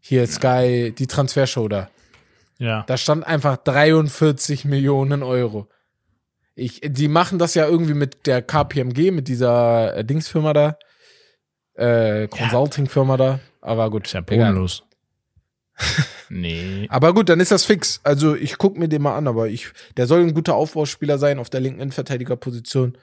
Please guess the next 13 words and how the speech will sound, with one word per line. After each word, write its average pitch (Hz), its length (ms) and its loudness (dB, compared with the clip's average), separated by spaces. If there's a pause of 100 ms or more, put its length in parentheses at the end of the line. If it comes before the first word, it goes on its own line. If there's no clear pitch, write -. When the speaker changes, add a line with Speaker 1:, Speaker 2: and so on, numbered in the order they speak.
(340)
Speaker 1:
Äh, - 100 -10
hab 104 380 -4
jetzt 110 220 -4
nicht 127 120 0
so 135 120 0
viel 123 160 0
von 113 180 -2
dem 104 140 0
gesehen, 104 280 -2
aber 78 120 -6
bin 110 140 -8
mal 110 100 -6
gespannt. 104 360 -8